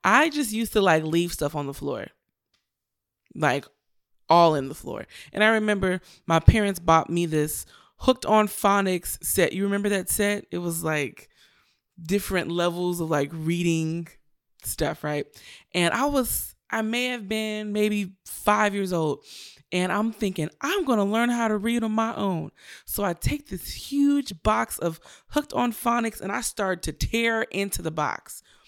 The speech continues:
Books here, cards there. This is when they had the cassette tapes. Cassette tapes here, and we were getting ready to leave the house. And so instead of cleaning up the mess that I made, I just left it.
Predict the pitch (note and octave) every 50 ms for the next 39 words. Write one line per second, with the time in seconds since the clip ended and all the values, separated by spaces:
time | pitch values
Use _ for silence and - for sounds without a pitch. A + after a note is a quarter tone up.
0 | _ _ _ _ _ _ _ - A#3+ C4+ C4+ C4+ - - - - A#3+ A#3 A#3+ A#3
1 | A#3 A#3 A#3 A3+ _ _ _ _ _ _ _ _ - - - A#3 A3 A3 A3 G#3
2 | G3+ F#3+ G3 F#3+ G3 G3 G3+ G3+ G3+ G#3 - _ _ _ _ _ - F#3 G3 -
3 | - F3+ E3 E3+ D#3 D#3+ D#3 D#3 D#3 D3+ - - - - - - - - - E3
4 | E3 - - - F#3+ F#3 F#3 - - - - - _ - - - - - - F3+
5 | - - - - C4 B3+ - - - C4 C4 A#3+ A3 G#3 - - A#3+ A3+ A3 G#3+
6 | G#3 G#3 G#3 - - - - - - - _ - F#3 F3+ F3 F3 E3+ E3+ E3 E3
7 | D#3+ E3+ - E3+ F#3 G3 G#3 G#3 G#3 G#3 G3 F#3 F3+ F3+ F3 E3+ E3 D#3 D#3 E3
8 | E3 E3+ E3 D#3+ D#3+ D#3+ D#3 - D#3 D3 D3+ D3 C#3+ C3+ - D3+ D#3 - - -
9 | - - - - - - - _ _ _ - - _ - G3+ G3+ F#3 - - F#3+
10 | - - F#3 - - - F4 G#4+ G#4 A#3 - - - - A#3+ B3+ C#4 D4+ D4+ C#4+
11 | C4+ - - - G3+ A3+ - - - E3+ D#3+ E3 G3 B3 A#3 - - F3 D#3+ D#3
12 | D3+ D3+ D3+ D3+ D3+ D#3 - - _ _ _ _ _ _ _ _ _ _ _ _
13 | _ - - - - _ - G4 G#4+ C#4 G3 D#3+ D3+ D#3 D#3 - - D#3+ D3+ D3
14 | -